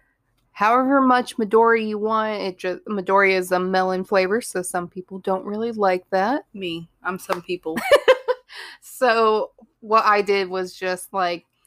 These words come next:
Speaker 1: an ounce to, like, an ounce and a half of Midori, and then about, like, probably, like, three ounces, two or three ounces of your sour mix. And that's it. If you wanna add some Sprite, it makes it, like,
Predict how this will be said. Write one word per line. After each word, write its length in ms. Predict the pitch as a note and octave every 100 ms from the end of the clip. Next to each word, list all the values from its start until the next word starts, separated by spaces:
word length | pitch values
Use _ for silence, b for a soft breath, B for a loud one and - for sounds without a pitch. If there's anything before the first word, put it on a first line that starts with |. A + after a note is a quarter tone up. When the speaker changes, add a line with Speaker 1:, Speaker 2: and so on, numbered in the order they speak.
| b b b
Speaker 1:
an 100 | G3+
ounce 360 | F#3+ F#3 F#3+ -
to, 140 | - F#3+
like, 180 | F3
an 100 | F#3
ounce 320 | F3+ F3+ F3+ -
and 100 | F#3
a 100 | F3+
half 380 | F3+ F3+ F#3 -
of 180 | G3+
Midori, 600 | G#3 G#3 A3 A3 A3 A3+ A3 _ _ _ _ _ _ _ _ - -
and 220 | G#3+ G3
then 240 | F3+ F#3+ F#3
about, 240 | F3+ F3+
like, 220 | F3+ F3+ _ _ _ _
probably, 220 | - G3
like, 180 | F3+ F3 -
three 380 | - B3+ C#4 C4+
ounces, 1160 | B3+ C4 C4 - - C4+ C4+ C4+ C4+ C4 B3+ -
two 240 | - B3+ B3
or 100 | A#3+
three 260 | - A#3
ounces 520 | A3+ A3+ A3 A3+ A3 G#3
of 160 | G#3
your 160 | G#3 G#3
sour 380 | - A3 G#3+ A3
mix. 480 | G#3+ A3 - - - _ _ _ _ _ _ _ _ _ _ _ _ -
And 100 | F#3+
that's 220 | F#3+ F#3+
it. 140 | G#3 G#3
If 140 | G#3
you 100 | A3
wanna 260 | G#3+ G#3+ G#3+
add 320 | A3 G#3+ G3+
some 200 | - A3
Sprite, 500 | - - A3 C4+ C4+ -
it 80 | G#3+
makes 400 | G3 F#3 - G3+
it, 160 | F#3+
like, 440 | F#3+ F3+ E3+ -